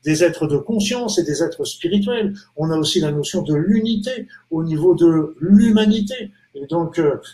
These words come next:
on n'a plus l'impression d'être des, d'être des, des, hum-, des, des Français, des Anglais, euh, des Chinois ou des Espagnols. On, nous sommes tous des humains. Et donc, euh, et là, on a, on a cette,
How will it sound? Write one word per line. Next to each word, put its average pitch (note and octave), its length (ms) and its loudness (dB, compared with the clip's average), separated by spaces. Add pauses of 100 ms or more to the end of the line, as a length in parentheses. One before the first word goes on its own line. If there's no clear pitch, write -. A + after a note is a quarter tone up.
(100)
on D3+ 160 -2
n'a D3+ 120 4
plus E3+ 160 0
l'impression D#3+ 600 0
d'être D3+ 220 -2
des, D3 140 0 (300)
d'être C#3 400 -4
des, B2+ 260 -2 (300)
des, D3 360 0
hum-, C#3+ 180 0
des, C3+ 180 -2
des C3+ 160 -2
Français, E3 440 -2
des C#3 240 -6
Anglais, D#3 460 2
euh, C#3 140 2
des B2+ 160 -6
Chinois D#3 400 -2
ou C#3 40 -2
des B2 200 -10
Espagnols. G3+ 480 -2 (240)
On, B2+ 80 -12
nous - 100 -14
sommes C#3+ 240 -2
tous G3+ 240 2
des D3+ 320 -2
humains. F#3 280 0 (280)
Et A#2+ 100 -4
donc, D3+ 320 -2
euh, A2 140 -4 (240)
et C3+ 100 -2
là, F3+ 160 6
on D3+ 140 4
a, C3 360 2
on D3 120 0
a E3+ 100 8
cette, - 360 -2